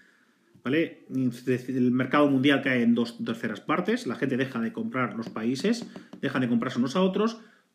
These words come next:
pensando que así se protegen, que así favorecen a su economía, que así favorecen a su industria,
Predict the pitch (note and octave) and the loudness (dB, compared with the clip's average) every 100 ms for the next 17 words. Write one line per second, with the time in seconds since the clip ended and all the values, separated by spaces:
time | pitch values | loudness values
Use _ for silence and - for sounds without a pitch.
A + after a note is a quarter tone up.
0 | - D3+ C3+ G#3 G3 D#3 C3 E3+ C#3+ C#3+ | 0 2 4 6 4 4 0 0 0 0
1 | D#3 G3 A3+ F#3+ B2 F#3+ D3 C#3 C#3 C3+ | 0 2 2 0 2 4 4 0 0 -2
2 | C3 C#3+ E3+ G#3+ A#3+ A3+ C3 D3+ C#3 C#3 | -2 -2 4 6 8 6 0 -2 0 0
3 | D3+ E3 F#3+ G3+ G3 G#3+ A3+ | 0 2 4 4 4 2 2